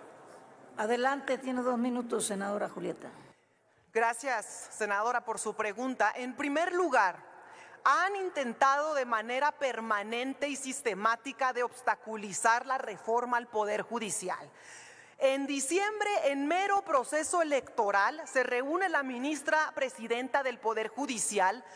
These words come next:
Speaker 2: Norma Piña, junto con Alito Moreno, en casa del ministro Alcántara Carranca, con el objetivo de buscar una vía para anular la elección presidencial del dos mil veinticuatro.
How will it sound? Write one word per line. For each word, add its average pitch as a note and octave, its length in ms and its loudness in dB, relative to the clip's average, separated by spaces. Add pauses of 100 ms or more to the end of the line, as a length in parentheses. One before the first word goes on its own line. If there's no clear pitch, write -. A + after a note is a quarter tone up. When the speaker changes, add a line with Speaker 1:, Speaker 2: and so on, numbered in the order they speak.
(140)
Speaker 2:
Norma C#4+ 480 2
Piña, A3+ 440 -6 (220)
junto C4 320 0
con B3 220 -2
Alito C4+ 420 0
Moreno, A3 600 2
en C4+ 220 0
casa D#4+ 560 4
del C#4 200 -2
ministro A#3+ 520 0
Alcántara C4 600 2
Carranca, G3 800 2 (480)
con C4 200 4
el C4+ 140 2
objetivo C#4 640 2
de E4+ 100 0
buscar C4 380 2
una D4+ 280 2
vía E4 300 4
para C4+ 260 2
anular A#3+ 560 2
la D4+ 100 0
elección B3+ 480 -2
presidencial C#4 800 0
del D4+ 160 -2
dos A3 200 -2
mil B3 160 -4
veinticuatro. A3+ 760 0